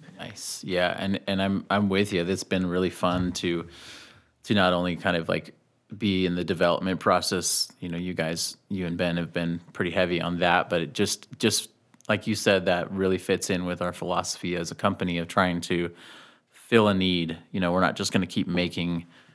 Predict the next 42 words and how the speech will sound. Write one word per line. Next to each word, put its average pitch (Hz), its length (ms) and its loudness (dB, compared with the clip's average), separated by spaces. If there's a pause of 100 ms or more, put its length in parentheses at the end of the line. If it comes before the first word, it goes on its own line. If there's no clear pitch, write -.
(180)
a 90 100 -4
million 87 320 0
different - 300 -4
models. 87 340 0
We're 87 80 -4
trying 87 480 0
to 92 160 -8
listen 87 440 -2
to 90 120 -2
the 85 80 -2
player 85 380 0
and 85 120 -4
create 90 360 0
a 85 40 0
model 85 440 -2
that, 82 320 -2 (540)
that - 120 0
fills 92 320 2
a - 60 0
hole. 85 400 0
And, 85 420 -4
and 92 160 -6
you 87 80 -4
brought 85 240 2
it 82 140 0
up 85 160 -4
really 87 160 0
well. 87 280 0
It's 80 140 -2
like, - 180 -8
there's 85 200 -2
a 87 60 -4
hole 92 340 4
there 87 340 2 (460)
that 101 100 4
we 95 120 4
wanna 92 200 4
try 87 220 4
to 90 80 -8
fill 85 420 2
with 87 240 -2
a, 95 240 -4